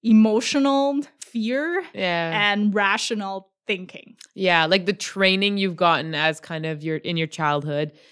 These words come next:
Speaker 2: that built the foundation to the way you kind of speak and the way you behave to now as an adult thinking and overthinking kind of every single thought that goes through your head. And no, I think it's not uncommon. Like, I think it's one of the biggest fears.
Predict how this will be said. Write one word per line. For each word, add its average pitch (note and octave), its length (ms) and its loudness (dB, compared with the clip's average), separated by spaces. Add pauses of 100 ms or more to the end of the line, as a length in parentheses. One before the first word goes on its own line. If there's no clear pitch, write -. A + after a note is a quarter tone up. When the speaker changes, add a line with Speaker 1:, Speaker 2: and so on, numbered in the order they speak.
(340)
Speaker 2:
that F3 320 2
built F3+ 320 2
the F3+ 100 2
foundation D#3+ 1040 -2
to F3+ 100 -8
the E3 140 0
way D#3+ 220 2
you D#3+ 220 -2
kind D#3 220 -8
of D3 80 -6
speak D#3+ 500 -8
and D#3 120 -8
the D#3 60 -6
way D#3 240 -2
you D#3+ 200 0
behave D3 560 -4 (420)
to G3+ 200 -2
now E3 460 4 (260)
as E3+ 220 4
an E3+ 80 -2
adult D#3 520 0 (380)
thinking G3+ 400 2
and F3 100 2
overthinking F3 600 0
kind D#3+ 160 -2
of D3+ 140 -2
every E3 320 -2
single D#3+ 420 -6
thought D#3 300 0
that D#3+ 180 -6
goes D3+ 260 -6
through D#3 100 -8
your D3 140 -6
head. D#3+ 180 0
And E3 140 -2
no, E3 140 0
I D#3+ 120 2
think F#3 440 -6 (320)
it's G3+ 180 0
not F3+ 360 4
uncommon. C#3+ 580 -4
Like, F3+ 100 2
I F3 60 4
think F#3+ 140 -2
it's E3 100 -6
one E3+ 200 -4
of F#3 80 -4
the F#3+ 100 -2
biggest E3 360 -6
fears. E3 520 -6